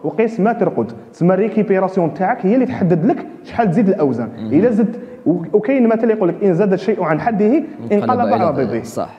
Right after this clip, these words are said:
Speaker 1: تسمى
Speaker 2: يلا،
Speaker 1: هذا
Speaker 2: خليك
Speaker 1: المثل
Speaker 2: مع
Speaker 1: سورتو في الرياضه
Speaker 2: الرياضة
Speaker 1: تاعنا.
Speaker 2: ومواصلة ما تبقى.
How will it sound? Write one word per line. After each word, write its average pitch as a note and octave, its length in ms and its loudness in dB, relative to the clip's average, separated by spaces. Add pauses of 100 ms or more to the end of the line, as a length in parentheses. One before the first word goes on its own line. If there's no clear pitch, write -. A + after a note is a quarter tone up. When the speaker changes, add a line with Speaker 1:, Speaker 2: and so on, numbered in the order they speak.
Speaker 1:
تسمى E3 160 -4
Speaker 2:
يلا، F3+ 140 2
Speaker 1:
هذا G#3 160 2
Speaker 2:
خليك A3 300 2
Speaker 1:
المثل A3 160 2
Speaker 2:
مع F#3+ 240 2
Speaker 1:
سورتو - 220 -2
في A3+ 80 -4
الرياضه E3+ 300 2
Speaker 2:
الرياضة G#2 240 -2
Speaker 1:
تاعنا. B2+ 140 -4
Speaker 2:
ومواصلة A2+ 840 -2
ما G#2 80 -6
تبقى. - 420 -10